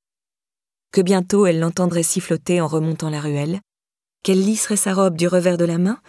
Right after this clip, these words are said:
se recoifferait rapidement et que, dans un instant, dans un instant seulement,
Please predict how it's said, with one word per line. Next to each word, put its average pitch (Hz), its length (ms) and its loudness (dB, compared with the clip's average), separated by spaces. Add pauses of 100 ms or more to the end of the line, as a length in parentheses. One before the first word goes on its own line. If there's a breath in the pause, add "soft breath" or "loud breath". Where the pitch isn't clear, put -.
(380 loud breath)
se - 120 0
recoifferait 208 500 0
rapidement 202 520 2
et 185 100 0
que, 160 280 -6
dans 160 300 -2
un 185 120 2
instant, 202 400 -4 (500 loud breath)
dans 175 280 0
un 202 100 0
instant 185 320 -4
seulement, 170 400 0